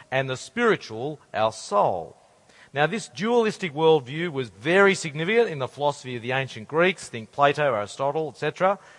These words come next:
and it's therefore been, had a very significant impact in Western society across the world.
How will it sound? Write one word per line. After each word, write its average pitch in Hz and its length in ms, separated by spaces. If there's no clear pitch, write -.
and 160 160
it's 143 160
therefore 190 480
been, 147 420
had 156 200
a 151 40
very 202 520
significant 175 640
impact 135 680
in 151 160
Western 165 360
society 127 600
across 135 380
the 131 100
world. 131 480